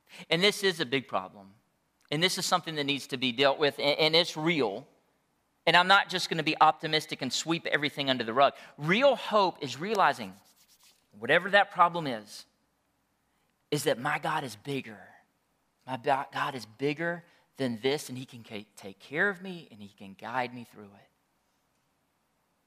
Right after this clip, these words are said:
So this kind of hope that we place in God during terrible situations actually is known as something. It's called the, uh, Stockdale paradox. And, and in a nutshell, what that is, is to have hope, but also to be able to confront reality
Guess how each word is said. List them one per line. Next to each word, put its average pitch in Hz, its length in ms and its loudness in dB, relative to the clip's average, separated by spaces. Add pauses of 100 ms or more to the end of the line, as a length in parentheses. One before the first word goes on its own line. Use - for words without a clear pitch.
(480)
So - 180 -8
this 196 180 0
kind 208 200 2
of 156 60 2
hope 139 320 0 (1040)
that 135 160 2
we 135 100 -4
place 165 680 -4
in 147 240 -8
God 135 380 2
during 123 200 -6
terrible 160 400 -6
situations 127 800 -6 (240)
actually 226 360 4
is 135 120 -4
known 143 160 2
as 127 80 -8
something. 120 160 -2
It's 113 80 -6
called 160 240 6
the, 117 200 2
uh, 104 160 4
Stockdale 147 800 4 (380)
paradox. 113 760 4
And, 156 180 4
and 160 140 2
in 160 100 4
a 165 60 6
nutshell, 165 540 4
what 156 160 2
that 156 140 4
is, 139 200 0
is 117 140 -14
to 127 80 4
have 180 440 2
hope, 156 380 0
but 139 140 -2
also 151 320 2
to - 120 -12
be 135 160 -2
able 131 160 0
to 113 80 -4
confront 123 440 -2
reality 104 480 -6